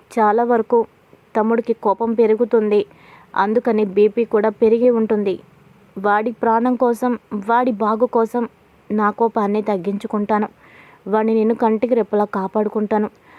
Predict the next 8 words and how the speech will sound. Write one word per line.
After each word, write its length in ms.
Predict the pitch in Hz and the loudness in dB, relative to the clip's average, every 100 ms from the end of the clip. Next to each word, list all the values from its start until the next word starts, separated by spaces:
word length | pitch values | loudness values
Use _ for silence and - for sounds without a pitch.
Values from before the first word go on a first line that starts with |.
| - _ | -20 _
నువ్వు 340 | 208 190 202 220 - | -4 0 0 0 -2
క్రాంతి 340 | 208 202 226 214 | -2 0 0 2
గురించి 400 | 208 208 202 196 - _ | 2 0 -2 -6 -6 _
కొంచెం 420 | 220 208 220 240 | 0 0 0 -2
కూడా 240 | 226 208 208 - _ | 0 0 -2 -4 _
బాధపడద్దమ్మా" 1040 | 196 175 196 208 233 226 214 190 208 202 196 - - - - - - | -12 -4 -2 0 0 -2 -4 -4 -4 -4 -4 -12 -20 -20 -20 -8 -4
అని 180 | 226 208 208 | -2 -2 -2
చెప్పేసి 420 | 196 220 214 | -2 -2 -2